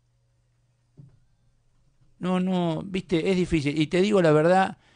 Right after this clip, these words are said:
eh, le soltaron la mano a la clase media. Hay alguna medida que los voy a charlar en un ratito en la provincia de Buenos Aires, en relación a algunos créditos, etcétera, pero la clase media le soltaste la mano.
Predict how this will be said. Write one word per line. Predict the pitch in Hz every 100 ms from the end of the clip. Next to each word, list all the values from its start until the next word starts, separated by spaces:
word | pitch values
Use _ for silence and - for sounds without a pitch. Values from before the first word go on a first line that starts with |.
| _ -
eh, | 139 139 131 127 127 123 123 120 123 - _ -
le | 139 147
soltaron | 143 139 196 170
la | 151 143
mano | 170 165
a |
la | 135
clase | 117 143 -
media. | 135 143 123 120 - 202 196
Hay | 180 139
alguna | 131 143 151
medida | 135 151 175 131
que | 123
los | 117
voy | 139
a | 127
charlar | 127 131 135
en | 127
un |
ratito | 123 113 151 139 120 110
en |
la | 120
provincia | 113 120 135 127
de |
Buenos | 113 110 110 180
Aires, | 175 160 131 127 123 - - -
en | 123
relación | 120 113 147
a | 127
algunos | 127 127 -
créditos, | 170 180 151 127
etcétera, | 127 185 170 147
pero | 131 139
la | 147 156
clase | 202 185 165
media | 185 208 180 147 113 - _ _ _ _ _ -
le | -
soltaste | 185 160 190 180 160
la | 156
mano. | 170 139 107 101 -